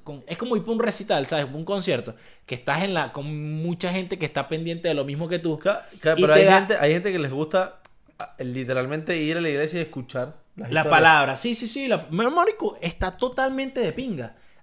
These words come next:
Speaker 1: O sea, si de verdad estás interesado, escuchar la palabra y la vaina del cuento, de la Biblia y tal, y el aprendizaje, porque te da como un aprendizaje,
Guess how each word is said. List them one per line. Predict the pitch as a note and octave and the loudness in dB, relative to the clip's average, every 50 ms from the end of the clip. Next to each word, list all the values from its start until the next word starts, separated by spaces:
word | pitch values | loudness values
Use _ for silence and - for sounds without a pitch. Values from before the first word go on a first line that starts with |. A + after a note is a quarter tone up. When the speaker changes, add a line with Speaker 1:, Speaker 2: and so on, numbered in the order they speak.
| _ | _
Speaker 1:
O | - - | 0 4
sea, | G3+ F#3+ D3+ B2 - - - | 4 4 4 4 -2 -12 -16
si | - - F3 F3+ | -12 -8 -6 -2
de | E3+ F3 F3+ | 0 4 4
verdad | F3 F3+ F#3 G3 | 4 4 4 -2
estás | G#3 - B3+ A#3+ | -4 -4 -4 -2
interesado, | A3+ A3 G#3+ G#3+ F#3+ E3 D3+ - G#3 G#3 A3 A3+ A3 A3+ - - | -2 -2 0 -2 -2 -4 -2 0 2 4 4 4 2 -2 -8 -14
escuchar | C#3+ - - - C#3 B2 - - D#3+ E3 E3+ E3+ | -14 -14 -12 -14 -14 -14 -8 -4 -4 -4 0 -2
la | D#3 - | -2 -2
palabra | - A#2+ A#2+ B2+ C#3 D#3 E3 E3 D3 C#3+ C#3 | -2 -2 0 0 2 2 2 0 0 -2 -2
y | C3 | -2
la | B2+ B2+ | -2 -2
vaina | C3 C3+ D3 D3+ D#3+ | -2 -4 -4 -6 -6
del | D3+ C3+ C3 B2+ B2 A#2 - | -6 -4 -4 -6 -6 -8 -6
cuento, | - C3+ C#3+ D3 D3 - C3 | -4 -2 -2 -2 -2 -4 -6
de | B2+ | -4
la | B2 A#2+ B2 | -4 -2 -2
Biblia | C#3 D#3 D#3+ C#3+ C3 | -2 -2 -2 -4 -6
y | A#2+ | -6
tal, | - D3+ D3+ D3 | -6 -6 -6 -4
y | C3+ | -4
el | C3 B2+ | -4 -6
aprendizaje, | B2 B2 C#3 C#3 C#3+ C#3+ D3 D3 - G3 E3+ E3+ E3 | -6 -6 -6 -8 -8 -8 -8 -6 -4 -2 -2 -2 -2
porque | E3 C#3 C3+ | -4 -8 -10
te | A#2 D3 | -8 -8
da | D3 D#3 | -8 -8
como | F3+ F#3+ F#3 | -8 -8 -8
un | E3+ | -8
aprendizaje, | E3+ F3 G3 F3+ F3+ F3+ F3 F3 D3 C#3 D3+ D3+ | -8 -8 -6 -4 -4 -4 -2 -2 -4 -4 -4 -8